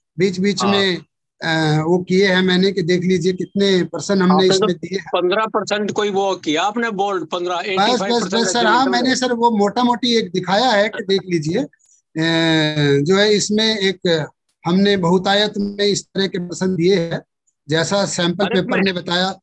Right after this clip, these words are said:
Speaker 2: हर एक पैराग्राफ में एक या दो हैं।
Speaker 1: हाँ, हर paragraph में दो तो आराम से मिलते ही है।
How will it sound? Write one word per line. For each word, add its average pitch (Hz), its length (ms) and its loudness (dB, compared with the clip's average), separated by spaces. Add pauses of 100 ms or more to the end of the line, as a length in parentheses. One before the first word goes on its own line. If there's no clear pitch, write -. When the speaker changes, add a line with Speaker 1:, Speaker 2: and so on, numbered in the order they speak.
(120)
Speaker 2:
हर 185 120 2
एक 233 60 -2
पैराग्राफ 226 560 -4
में 226 140 -4
एक 202 220 -4
या 208 80 -4
दो 170 200 -6
हैं। 104 180 -14 (400)
Speaker 1:
हाँ, 143 360 0
हर 180 160 0
paragraph 185 680 -2
में 180 320 0
दो 180 200 2
तो 190 160 0
आराम 175 340 0
से 180 120 -6
मिलते 170 320 -2
ही 180 100 2
है। 175 100 0